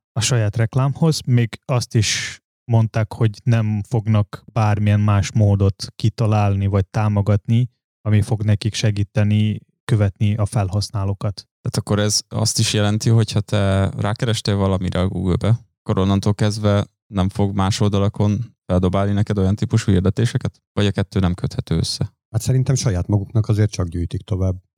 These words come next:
Speaker 1: Saját maguknak igen, de lehet, hogy előfordul az, hogyha te valamire,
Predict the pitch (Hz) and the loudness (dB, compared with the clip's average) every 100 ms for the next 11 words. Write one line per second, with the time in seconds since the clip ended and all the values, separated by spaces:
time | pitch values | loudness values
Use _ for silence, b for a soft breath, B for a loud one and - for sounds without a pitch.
0 | - - 127 110 123 110 107 110 - 120 | -6 -2 -2 0 0 0 0 0 2 0
1 | 110 110 113 110 120 104 101 117 - 117 | 2 2 2 2 2 0 2 0 0 0
2 | 101 - 107 101 113 107 104 - 110 - | 0 2 2 4 2 2 0 0 -2 -2
3 | 110 104 - 110 104 104 104 110 104 107 | 0 0 0 0 0 0 0 0 0 2
4 | 107 104 107 | 2 2 0